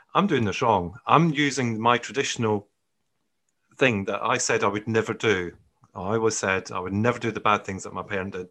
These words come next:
uh, parents did, but I would always do the good things. But actually, some of those good things aren't good for my children. <laughs> So, you know, I have to kind of adjust my brain. Um, you know, we used to talk about battles and wars. Um, you know,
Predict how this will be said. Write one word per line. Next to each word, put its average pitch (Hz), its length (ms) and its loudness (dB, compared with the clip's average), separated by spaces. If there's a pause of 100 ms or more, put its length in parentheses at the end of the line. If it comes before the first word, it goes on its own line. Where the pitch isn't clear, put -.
(120)
uh, 92 160 -8
parents 95 380 -6
did, - 200 -10
but 92 80 -12
I 90 100 -8
would 92 160 -8
always 95 240 -6
do 107 120 -10
the 95 100 -12
good 113 160 -8
things. 92 200 -10 (640)
But - 100 -2
actually, 127 240 -4
some 135 140 2
of 151 60 4
those 139 140 2
good 143 160 -6
things 101 220 -4
aren't 127 200 -2
good 131 140 -8
for - 140 -12
my 113 160 -2
children. 139 480 -2
<laughs> - 460 -4 (340)
So, - 280 4 (400)
you 127 80 -4
know, 123 120 2
I 127 140 6
have 143 240 2
to 123 260 -2
kind 123 180 -4
of 110 140 -2
adjust 147 380 2
my 120 560 0 (160)
brain. 95 420 -4 (600)
Um, 104 400 0
you 123 100 -10
know, 101 120 -6
we 107 140 -6
used 104 180 -6
to - 40 -10
talk 104 160 -2
about 104 220 -4
battles 98 280 0
and 98 120 -6
wars. 107 460 -4 (480)
Um, 95 560 -4
you 107 100 -10
know, 95 200 -6